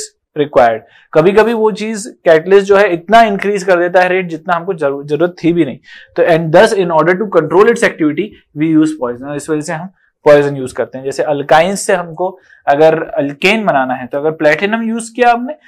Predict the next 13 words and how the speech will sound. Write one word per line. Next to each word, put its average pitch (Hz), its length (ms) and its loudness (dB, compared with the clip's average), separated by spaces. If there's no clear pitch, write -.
तो 226 60 -4
यहाँ 196 200 4
पर, 220 180 2
अ, 165 640 6
मतलब 170 200 4
अल्काइंस 175 680 2
में 208 180 -6
अगर 180 280 0
एच 165 340 -4
टू 190 100 -2
के 165 60 -4
साथ, 160 200 4
अ, 143 560 2